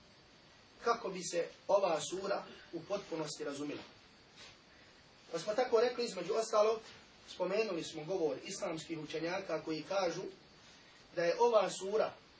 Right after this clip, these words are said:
pojasnila svaku vrstu tevhida.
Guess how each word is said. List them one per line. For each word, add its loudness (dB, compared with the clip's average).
pojasnila 4
svaku 0
vrstu -2
tevhida. -4